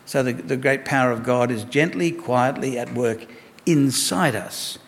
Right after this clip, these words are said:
changing us from the inside out. I hope that's helpful. Let's pray. Father, we again happily acknowledge that your ways are not our ways.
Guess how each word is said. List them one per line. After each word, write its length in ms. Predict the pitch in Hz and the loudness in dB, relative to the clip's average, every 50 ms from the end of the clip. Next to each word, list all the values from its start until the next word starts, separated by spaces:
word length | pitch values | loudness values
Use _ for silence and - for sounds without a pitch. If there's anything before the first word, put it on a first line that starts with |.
| - - - - | -20 -20 -20 -14
changing 340 | - - 151 160 135 120 127 | -8 -4 -2 -2 0 0 -2
us 100 | 127 120 | -2 -2
from 100 | - 127 | -4 -4
the 140 | 113 123 123 | -4 -4 -2
inside 360 | 123 120 104 - 107 95 92 90 | -2 -4 -4 -4 -6 -6 -6 -8
out. 280 | 90 92 95 - - - - - - - - - - - - - - - - - - _ - - - - _ - - - - - - | -10 -12 -14 -16 -20 -20 -20 -20 -20 -20 -20 -16 -12 -12 -12 -12 -14 -20 -20 -20 -20 _ -20 -20 -20 -20 _ -20 -20 -20 -20 -10 -4
I 180 | - 135 123 120 | 0 2 2 4
hope 120 | 160 175 | 2 2
that's 200 | 165 175 160 - | 0 0 0 2
helpful. 260 | 185 208 202 - 220 | 2 2 2 2 2
Let's 180 | 202 156 139 - | 2 2 0 -2
pray. 400 | - - 143 120 101 90 - - - | -2 -2 0 0 0 0 -4 -10 -6
Father, 540 | - - 165 185 185 208 254 269 120 - - - - - - - - - - - _ _ _ _ _ _ _ _ _ _ _ _ _ _ _ - - - - - - - - - - - - - - - - - - - - - - - | 0 4 6 6 6 6 4 2 0 -4 -8 -14 -18 -18 -20 -20 -20 -20 -20 -20 _ _ _ _ _ _ _ _ _ _ _ _ _ _ _ -20 -20 -20 -20 -20 -20 -20 -20 -20 -20 -20 -20 -20 -20 -20 -20 -18 -18 -18 -18 -20 -20 -12
we 180 | - - 139 131 | -6 -2 0 0
again 380 | 127 117 143 151 147 139 131 | 2 2 4 4 4 4 4
happily 540 | 131 127 131 127 127 151 151 139 135 127 127 | 2 2 0 0 0 2 2 2 2 2 0
acknowledge 480 | - 131 123 135 143 147 147 147 123 - | 0 -2 0 2 4 4 4 2 0 0
that 160 | 135 131 127 | -2 -2 2
your 200 | 151 151 143 143 | 4 6 6 6
ways 280 | 135 131 135 131 117 110 | 6 4 4 4 2 2
are 60 | 123 | 2
not 200 | 127 135 139 147 | 2 4 4 4
our 160 | 156 156 165 | 4 4 4
ways. 640 | 165 165 170 170 190 214 226 240 - - - - | 4 4 4 4 4 2 0 0 -2 -6 -6 -6